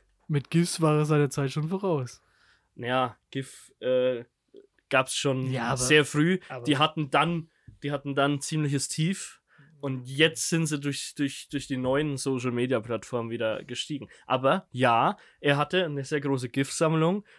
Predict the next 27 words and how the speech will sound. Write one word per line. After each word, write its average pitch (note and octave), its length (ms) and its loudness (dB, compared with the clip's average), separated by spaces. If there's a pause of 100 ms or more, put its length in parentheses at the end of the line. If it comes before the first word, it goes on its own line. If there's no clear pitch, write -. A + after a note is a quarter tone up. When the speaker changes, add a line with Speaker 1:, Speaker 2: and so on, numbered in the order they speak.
Speaker 2:
und C#3 140 2
hätte D3 200 4
damit C3+ 320 2
echt - 440 -2 (420)
ein C#3 180 -8
geiles D3+ 380 6
Instagram C3+ 520 2
Speaker 1:
<laughs> - 20 0
Speaker 2:
aufmachen A2 420 -2
können. G#2+ 340 -4 (1160)
Also C#3+ 300 2 (360)
zum C#3+ 200 -2
Beispiel C#3+ 400 2
hatte C3+ 180 4
er B2+ 300 4 (480)
Big D#3+ 240 2
Huge C#3 440 2
Boobies E3+ 640 0
Speaker 1:
Mhm. D3+ 160 -10
Speaker 2:
Wobbling D#3+ 640 4 (100)
dot D3+ 240 2
gif. - 420 2 (440)
<laughs> - 360 -2 (2750)
Smart B2+ 640 0
Ass E3 400 2
dot D#3 300 -2
gif. - 480 -2